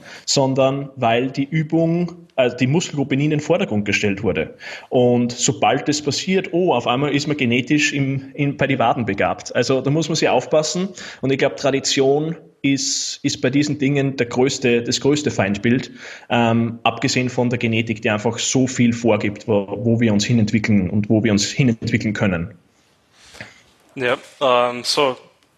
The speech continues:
Speaker 2: eigentlich jetzt ein bisschen ein Schwenk weg von der Trainingsplanung und zwar mehr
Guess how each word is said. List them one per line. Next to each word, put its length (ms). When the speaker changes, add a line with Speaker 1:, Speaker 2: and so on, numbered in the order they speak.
Speaker 2:
eigentlich 540
jetzt 260
ein 20
bisschen 300
ein 100
Schwenk 400
weg 180
von 160
der 100
Trainingsplanung 800
und 720
zwar 580
mehr 440